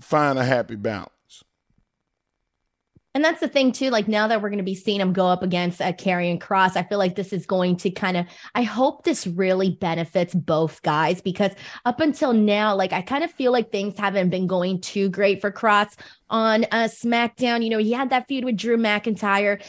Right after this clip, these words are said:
Speaker 2: um, and it was, you know, it was what it was. And then afterwards with Rey Mysterio. Um, so you, do you think that this is go-, do you have high hopes for this?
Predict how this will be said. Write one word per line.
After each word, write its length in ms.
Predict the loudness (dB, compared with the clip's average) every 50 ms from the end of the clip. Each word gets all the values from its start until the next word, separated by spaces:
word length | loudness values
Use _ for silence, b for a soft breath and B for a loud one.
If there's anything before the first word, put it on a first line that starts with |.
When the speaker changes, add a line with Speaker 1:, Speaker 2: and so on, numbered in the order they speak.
| B B B B
Speaker 2:
um, 340 | -2 0 2 2 2 2 0 0
and 100 | 0 0
it 80 | 0
was, 220 | 0 -2 -4 -2 -2
you 100 | -2 0
know, 160 | 0 0 0
it 140 | 2 0 0
was 380 | 0 2 2 4 4 4 2 0
what 240 | 2 2 2 2 2
it 100 | 0 -2
was. 500 | -2 -2 0 2 2 2 2 0 -2 -4 -4
And 160 | -4 -2 0
then 140 | 0 -2 0
afterwards 680 | -2 -2 -2 -4 -2 -2 -2 -2 0 0 -2 -2 -2
with 140 | -4 -4 -2
Rey 240 | -2 0 0 0 0
Mysterio. 840 | 0 -2 -4 -6 -6 -4 -2 0 2 2 4 4 4 4 2 0 B B B B B -2
Um, 360 | 0 2 4 4 4 2 0 -4
so 520 | -6 -2 2 4 4 4 4 2 0 0
you, 440 | -2 0 0 0 0 0 -2 -2 -4
do 160 | -2 -2 0
you 160 | 0 0 -2 -2
think 260 | -2 -4 -4 -2 -2
that 160 | -2 -2 0
this 180 | -2 -4 -2 -2
is 160 | -4 -4 -2
go-, 380 | -2 -2 -2 -2 -4 -2 0 2
do 80 | 2
you 80 | 2 2
have 180 | 2 2 0 2
high 140 | 0 2
hopes 300 | 2 4 2 2 0 -2
for 140 | -4 -4 -2
this? 360 | 0 0 0 -2 -4 -8 -18